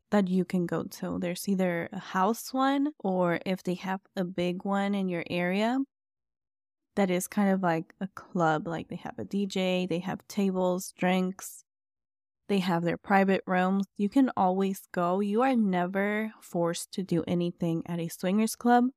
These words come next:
You do not have to go dressed a certain way either, so you don't have to worry about that. There is people that are gonna be in there with lingerie or see-through clothing, whatever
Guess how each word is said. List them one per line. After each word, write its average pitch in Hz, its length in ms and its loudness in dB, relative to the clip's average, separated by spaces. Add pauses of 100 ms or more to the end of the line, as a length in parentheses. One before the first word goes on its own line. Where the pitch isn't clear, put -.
You 233 160 6
do 240 160 4
not 220 360 6
have 233 240 2
to 220 80 -2
go 190 440 2
dressed 185 480 -2
a 202 120 -4
certain 185 520 0
way 180 300 0
either, 202 400 0
so 190 240 -2
you 185 100 -4
don't 220 140 0
have 247 220 -4
to 262 100 -2
worry 196 260 0
about 196 400 -4
that. 233 280 -4 (180)
There 208 160 2
is 190 240 2
people 214 420 2
that 185 180 0
are 180 120 -2
gonna 196 260 -4
be 190 140 -6
in 233 300 4
there 180 200 0
with 190 220 -8
lingerie 196 840 4
or 180 380 0 (200)
see-through 196 1200 2 (260)
clothing, 196 760 4
whatever 190 640 2